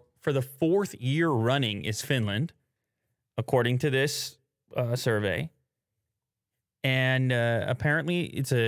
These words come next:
it's a high income country. Well, not apparently, I mean, it's pretty evident. Uh, with it, with a strong education system, and they're big into saunas and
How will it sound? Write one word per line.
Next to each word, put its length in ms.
it's 80
a 80
high 240
income 380
country. 440
Well, 240
not 160
apparently, 520
I 20
mean, 280
it's 40
pretty 200
evident. 440
Uh, 500
with 180
it, 160
with 180
a 320
strong 360
education 560
system, 480
and 320
they're 100
big 280
into 420
saunas 680
and 160